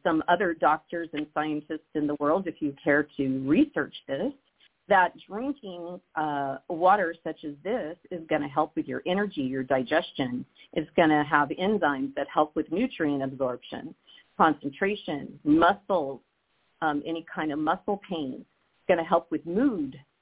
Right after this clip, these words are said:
positivity, anxiety. It's gonna help with sleep. It's gonna help with blood pressure and cholesterol levels. It's gonna help with endurance, weight control, kidney and liver health,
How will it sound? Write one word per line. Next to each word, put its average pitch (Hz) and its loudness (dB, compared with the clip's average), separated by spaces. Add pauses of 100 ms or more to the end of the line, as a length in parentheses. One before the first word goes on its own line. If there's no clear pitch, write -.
positivity, 165 -2 (220)
anxiety. 156 2
It's - -20
gonna 165 0
help 165 0
with 143 -8 (100)
sleep. 220 -4
It's - -18
gonna 156 2
help 170 2
with 165 -4
blood 240 2
pressure 135 -10
and 127 -14
cholesterol 165 -2
levels. - -10
It's - -18
gonna 165 2
help 160 2
with 160 -12
endurance, 156 -4 (300)
weight 190 -6
control, 147 -6 (100)
kidney 214 2
and 170 -4
liver 185 0
health, 147 -6